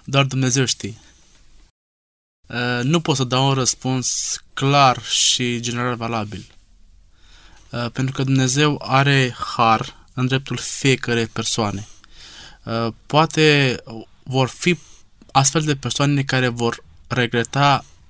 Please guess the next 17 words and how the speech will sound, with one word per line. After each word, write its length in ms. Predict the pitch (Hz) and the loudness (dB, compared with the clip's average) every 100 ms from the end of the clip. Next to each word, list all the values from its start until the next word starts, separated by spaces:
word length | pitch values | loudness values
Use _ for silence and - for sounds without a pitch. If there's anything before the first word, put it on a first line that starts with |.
| - - - - _ - | -20 -20 -20 -20 _ -10
acele 340 | - 113 143 143 | -4 0 0 2
momente 800 | 139 117 107 104 - 135 139 139 - - | 2 0 -2 -4 -4 -2 -2 -4 -14 -12
ca 180 | - 147 | -4 -2
tâlharul 400 | 139 131 139 135 | -2 -2 0 0
de 100 | 123 | -2
pe 140 | 123 | -4
cruce, 300 | 123 123 110 | -6 -4 -4
și 100 | - | -4
anume 180 | 120 131 | -2 -2
în 80 | 131 | 0
ultimul 340 | 135 135 123 | -2 -2 -2
moment. 520 | 117 117 110 104 - - - - - - - - | -2 -2 -2 -4 -12 -20 -20 -20 -20 -20 -20 -8
Sau 360 | - 135 131 135 | 0 2 2 -2
vor 180 | 131 131 | -2 -2
fi 160 | - | 0
anumite 440 | 196 175 160 156 170 | 0 2 0 -2 -4
persoane 880 | 165 151 - 131 113 107 110 135 | -2 0 0 0 -2 -4 -6 -8